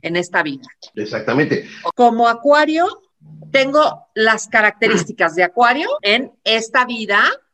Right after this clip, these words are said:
Speaker 2: Esta vida
Speaker 1: En
Speaker 2: la,
Speaker 1: esta
Speaker 2: la estás, eh, la estás retomando, la estás aprendiendo.
Speaker 1: Ok.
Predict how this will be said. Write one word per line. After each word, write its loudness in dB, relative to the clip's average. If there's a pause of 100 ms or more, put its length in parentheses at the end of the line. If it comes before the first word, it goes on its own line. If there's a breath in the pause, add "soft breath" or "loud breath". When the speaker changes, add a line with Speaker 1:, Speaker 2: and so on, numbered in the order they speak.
(160)
Speaker 2:
Esta -4
vida 2
Speaker 1:
En 2
Speaker 2:
la, 0
Speaker 1:
esta 0
Speaker 2:
la -4
estás, -6
eh, -2 (320)
la -10
estás -4
retomando, -2
la -8
estás -8
aprendiendo. -2 (180)
Speaker 1:
Ok. -10